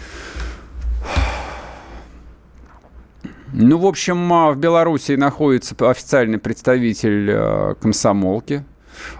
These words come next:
А почему я решил не выводить его? Ну, потому что у Валентины Алфимова там специфическая задача, и он действует, э, в очень серьезных ограничениях. То есть, как бы, задача комсомолки сейчас вот максимально помочь, э, Можейко.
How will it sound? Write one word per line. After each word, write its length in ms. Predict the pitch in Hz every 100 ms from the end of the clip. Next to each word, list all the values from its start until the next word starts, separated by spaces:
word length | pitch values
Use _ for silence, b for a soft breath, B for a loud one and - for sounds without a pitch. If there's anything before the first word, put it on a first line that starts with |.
| -
А 260 | - 110
почему 840 | - 131 - 147 156 160 156 151 143
я 200 | 151 143
решил 560 | 139 - 151 143 139
не 160 | 139 147
выводить 500 | 147 147 151 175 -
его? 180 | 131 123
Ну, 140 | 120
потому 360 | - 131 131 127
что 240 | - 120
у 80 | 120
Валентины 440 | 127 131 131 120
Алфимова 500 | 120 123 135 123 107
там 180 | - 110
специфическая 840 | 104 - - 120 120 113 - 110 110
задача, 520 | 117 113 139 131 104
и 20 |
он 180 | 101 101
действует, 540 | 104 101 98 98 95 -
э, 60 | 92
в 680 | 95 101 101 98 98 98 104
очень 240 | 98 101
серьезных 560 | - 104 101 92 98 92
ограничениях. 720 | 92 104 104 - 147 110 -
То 120 | 113
есть, 120 | 110
как 180 | - 113
бы, 100 | 101
задача 460 | 120 131 143 120 -
комсомолки 600 | 113 - 120 151 160 -
сейчас 440 | 120 - 110 -
вот 160 | 92 104
максимально 600 | 101 - 107 131 135 113
помочь, 640 | 98 95 107 113 - -
э, 360 | 98 95 90 87
Можейко. 560 | 98 104 95 - -